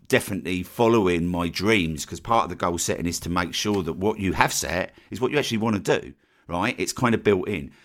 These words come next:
So you may find in two or three weeks that you're not necessarily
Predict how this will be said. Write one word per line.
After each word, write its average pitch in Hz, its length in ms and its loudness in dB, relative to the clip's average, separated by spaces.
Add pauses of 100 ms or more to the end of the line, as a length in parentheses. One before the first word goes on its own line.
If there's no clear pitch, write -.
(100)
So - 140 -4
you 104 200 2
may 127 180 4
find 104 260 2
in 95 120 2
two 110 160 0
or 95 80 2
three 98 160 0
weeks 92 400 0
that 90 160 -6
you're 95 100 -4
not 117 400 2
necessarily 98 760 -2